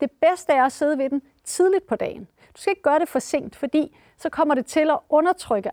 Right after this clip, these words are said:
aftenens melatoninproduktion. I dag laves der rigtig, rigtig mange forskellige typer af terapilamper.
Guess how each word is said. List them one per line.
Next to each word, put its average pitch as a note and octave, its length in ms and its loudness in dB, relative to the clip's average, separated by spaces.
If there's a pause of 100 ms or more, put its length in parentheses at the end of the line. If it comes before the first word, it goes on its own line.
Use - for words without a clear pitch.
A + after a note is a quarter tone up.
aftenens C4 600 -4
melatoninproduktion. A#3 1120 -6 (1500)
I D4+ 100 4
dag E4 300 0
laves D4 300 4
der C4 180 0
rigtig, C#4+ 380 -2
rigtig C4 280 -4
mange B3 320 0
forskellige C4+ 800 -2
typer D4 440 0 (140)
af A#3+ 180 0 (160)
terapilamper. A#3 760 -2